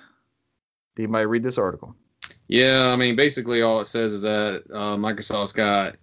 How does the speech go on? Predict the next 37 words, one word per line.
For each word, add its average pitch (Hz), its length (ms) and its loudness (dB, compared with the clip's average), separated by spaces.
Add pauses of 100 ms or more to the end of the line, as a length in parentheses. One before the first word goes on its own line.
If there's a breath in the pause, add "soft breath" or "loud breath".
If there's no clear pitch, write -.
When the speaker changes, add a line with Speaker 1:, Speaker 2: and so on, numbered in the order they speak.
(100)
Speaker 2:
uh, 98 800 -2
they're 107 140 -8
pushing 107 320 0
out 101 140 2
a 98 160 2
backwards 101 360 0
compatibility 98 600 -2
feature, 98 380 -4
and 95 100 0
they're 95 80 -2
doing 98 160 0
it 92 40 -2
on 87 100 -4
five 92 300 0
games 92 340 -2
where 92 140 2
they're 92 240 0
upping 92 360 0
the 90 300 0
frame 98 260 0
rates 92 400 -2
up 95 280 -4 (460)
to, 95 340 0
from 95 200 0
thirty 107 360 6
to 95 80 2
sixty, 104 460 0
and 95 100 0
then 92 80 -2
sometimes 98 480 0
to - 80 -4
a 92 40 -2
hundred 92 200 -2
twenty 90 200 -4
frames 90 260 -4
per 87 100 -10
second. 87 360 -4